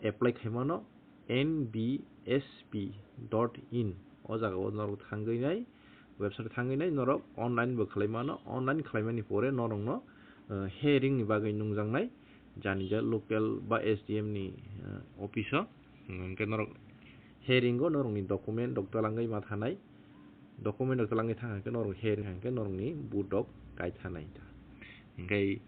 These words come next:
aswng no o kisa an information dumani norok jara boot kaya khurok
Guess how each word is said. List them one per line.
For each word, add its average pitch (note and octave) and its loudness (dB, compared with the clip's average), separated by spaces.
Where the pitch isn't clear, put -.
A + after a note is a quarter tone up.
aswng D3 0
no D#3+ 2
o B2 2
kisa A#2 -2
an F#2+ -2
information G2+ -4
dumani A#2+ 0
norok A2+ -2
jara G2 0
boot G#2+ -4
kaya G#2+ 4
khurok C3+ 0